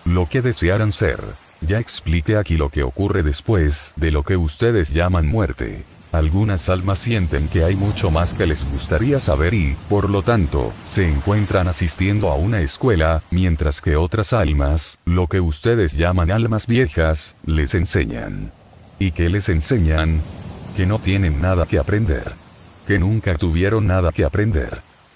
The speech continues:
Que lo único que han tenido que hacer es recordar,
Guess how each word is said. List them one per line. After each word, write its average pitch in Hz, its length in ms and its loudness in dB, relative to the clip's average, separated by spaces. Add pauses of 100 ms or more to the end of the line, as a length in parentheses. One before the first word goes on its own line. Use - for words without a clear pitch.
(160)
Que 98 160 0
lo 87 80 0
único 104 480 0
que 82 160 2
han 87 140 2
tenido 101 420 2
que 90 120 0
hacer 101 280 0
es 98 140 -2
recordar, 82 720 -2